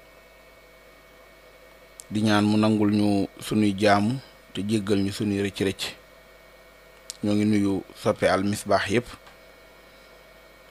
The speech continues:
di beral nuyoo jàngkati Alxuraan yi, di nuyu jàngalekati Alxuraan yi. Waxtu wi lu mu teel teel, ñi nga xam ne dañoo dëkk ak daaray Alxuraan,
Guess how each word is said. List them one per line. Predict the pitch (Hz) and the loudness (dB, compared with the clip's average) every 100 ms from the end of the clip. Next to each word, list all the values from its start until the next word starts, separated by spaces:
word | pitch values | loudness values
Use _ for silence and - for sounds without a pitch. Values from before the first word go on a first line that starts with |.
| - - - - | -20 -20 -20 -10
di | 92 | -6
beral | 101 107 104 | 0 2 2
nuyoo | 107 104 101 | 2 2 2
jàngkati | 101 104 98 - 98 | 2 0 0 -4 -4
Alxuraan | 95 98 104 - 101 101 | -4 -2 0 0 0 0
yi, | 110 147 - | -2 -6 -10
di | - 101 | -4 0
nuyu | 107 107 98 85 - | 2 2 -2 -6 -10
jàngalekati | 101 104 104 98 98 101 | -2 0 0 -2 -4 -6
Alxuraan | 101 107 - - 113 104 | -6 -6 -2 2 2 2
yi. | - - - - - - - - - - - - - - - - - - - - - - | -4 -16 -20 -20 -20 -20 -20 -20 -20 -20 -20 -20 -20 -20 -20 -20 -20 -20 -20 -20 -18 -2
Waxtu | 107 - 107 | 0 0 -2
wi | 104 107 127 - - - - - - - 101 | 0 0 -2 -6 -20 -20 -20 -20 -20 -8 -2
lu | 107 | 2
mu | 110 | 2
teel | - 110 104 | 2 2 2
teel, | 104 101 | 0 0
ñi | 107 107 | 0 0
nga | 104 | 0
xam | 113 104 | 2 2
ne | |
dañoo | 101 101 101 | 0 0 0
dëkk | 107 - | -2 -4
ak | 98 - | -6 2
daaray | 104 104 101 | 6 6 6
Alxuraan, | - 98 - - 101 | 0 -2 -2 0 0